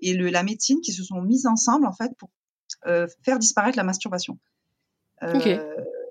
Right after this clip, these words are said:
Speaker 1: il y avait toute une guerre dans les pensionnats, notamment, et tout, en disant que ça, c'est, c'est, ils, ils avaient dit que ça allait affaiblir, euh, la race, euh, les personnes. Enfin, bon, il y avait tout un tas de trucs derrière. Ça rend sourd, ça vient de, de cette époque-là, vous voyez. Et, euh, et en fait,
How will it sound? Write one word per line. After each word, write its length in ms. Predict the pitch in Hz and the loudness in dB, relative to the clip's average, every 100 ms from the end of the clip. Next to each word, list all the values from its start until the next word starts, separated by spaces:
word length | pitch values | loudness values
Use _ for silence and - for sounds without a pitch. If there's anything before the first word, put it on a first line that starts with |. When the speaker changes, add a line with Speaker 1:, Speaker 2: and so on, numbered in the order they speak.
| - - | -14 -6
Speaker 1:
il 120 | 180 | 2
y 40 | |
avait 200 | 165 190 | 2 2
toute 260 | 214 208 - | -2 -2 0
une 160 | 196 185 | 2 4
guerre 480 | 180 196 214 226 | 4 4 4 4
dans 100 | 180 | 4
les 100 | 170 | 2
pensionnats, 520 | 170 185 - 185 170 190 | 2 0 2 2 2 2
notamment, 440 | 180 156 156 170 | 0 -2 0 0
et 80 | 175 | 0
tout, 180 | - 190 | -2 0
en 60 | |
disant 240 | 165 170 190 | 0 2 2
que 100 | 180 | 2
ça, 300 | 175 160 - | 2 2 2
c'est, 160 | - | 0
c'est, 140 | - - | -2 -2
ils, 420 | 170 - - - | -2 0 0 0
ils 60 | 165 | 0
avaient 120 | 160 | 0
dit 100 | 175 | 0
que 60 | 185 | 0
ça 120 | 165 | 0
allait 160 | 160 | 0
affaiblir, 680 | 165 175 - 190 170 190 196 | 2 0 0 -4 0 0 2
euh, 60 | 165 156 156 | 2 2 2
la 100 | 160 | 0
race, 560 | - 160 170 180 180 | 2 4 6 4 0
euh, 80 | 156 | -4
les 100 | 151 | -8
personnes. 560 | 147 156 - 170 165 165 | -6 -4 -2 2 2 2
Enfin, 160 | 143 | -2
bon, 160 | 151 151 | -8 -10
il 60 | 147 | -6
y 20 | |
avait 80 | 143 | -6
tout 100 | - | -4
un 80 | 170 | 0
tas 100 | 165 | 0
de 60 | |
trucs 260 | 151 139 - | -2 -18 -12
derrière. 280 | 135 143 170 | -8 -2 0
Ça 100 | 180 | 2
rend 140 | 180 | 2
sourd, 200 | 185 - | 2 0
ça 120 | - | 0
vient 140 | 160 147 | 2 0
de, 120 | 302 | -2
de 160 | 285 - | -4 0
cette 200 | 262 262 | 0 0
époque-là, 380 | - 262 240 | 0 2 2
vous 80 | 196 | 2
voyez. 200 | 160 226 370 392 - - - - - - | 0 -4 -8 -8 -2 -2 -2 -6 -14 -16
Et, 220 | - 202 202 | -10 0 4
euh, 560 | 190 185 180 175 170 160 - | 6 6 6 6 4 2 2
et 100 | 190 | 0
en 100 | 208 | 2
fait, 200 | 294 | 2